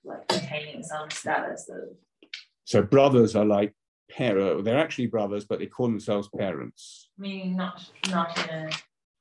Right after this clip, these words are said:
Speaker 1: yeah, not necessarily, obviously not literally, but
Speaker 2: Okay. So brothers has a non-literal
Speaker 1: M-, maybe,
Speaker 2: connotation.
Speaker 1: or that they start to, there's some shift in power in the family, and they start to see themselves more on, like,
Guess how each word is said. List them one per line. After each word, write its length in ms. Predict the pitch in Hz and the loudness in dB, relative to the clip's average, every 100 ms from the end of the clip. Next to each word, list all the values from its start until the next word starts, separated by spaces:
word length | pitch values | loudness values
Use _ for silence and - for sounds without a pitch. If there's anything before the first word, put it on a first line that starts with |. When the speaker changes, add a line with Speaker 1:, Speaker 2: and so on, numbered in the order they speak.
| _ _ | _ _
Speaker 1:
yeah, 140 | - 180 | -6 -2
not 160 | 165 170 | -2 -6
necessarily, 560 | 165 151 160 160 - - | -12 -10 -8 -8 -10 -8
obviously 320 | 170 160 - | -8 -8 -10
not 180 | 85 - | -12 -10
literally, 580 | 175 - - - 78 - | -10 -12 -12 -10 -10 -6
but 160 | - - | 0 4
Speaker 2:
Okay. 260 | - - - _ _ - | 4 2 -4 _ _ 0
So 240 | - 127 - | 6 6 6
brothers 640 | 151 151 143 127 - - - - | 6 6 6 0 -2 -16 -14 -4
has 240 | 120 117 | -4 -2
a 240 | 110 110 | -2 0
non-literal 1000 | 107 117 110 107 104 104 - 104 95 92 _ _ _ _ _ - | 0 0 0 0 -2 -4 -2 -2 0 -2 _ _ _ _ _ -12
Speaker 1:
M-, 120 | 226 - 208 208 | -12 -10 -6 0
maybe, 140 | 202 | 4
Speaker 2:
connotation. 440 | - - 190 190 | 4 6 6 4
Speaker 1:
or 100 | 190 190 | 2 0
that 100 | - | -2
they 120 | 170 | -8
start 360 | - 160 135 | -6 -4 -4
to, 220 | - 160 - 143 | -6 -8 -8 -10
there's 160 | 151 | -10
some 180 | 151 156 | -10 -14
shift 240 | - 165 160 | -14 -18 -20
in 80 | 151 | -20
power 320 | 151 143 143 143 143 | -14 -6 -4 -6 -8
in 100 | - | -16
the 40 | |
family, 320 | 139 143 - | -10 -8 -10
and 80 | - | -16
they 80 | - | -18
start 260 | - 143 - | -8 -8 -8
to 80 | - | -12
see 280 | - 160 | -6 -4
themselves 440 | 156 156 - - - | -4 -8 -10 -12 -12
more 220 | 151 - - | -14 -12 -12
on, 60 | |
like, 160 | - - | -14 -18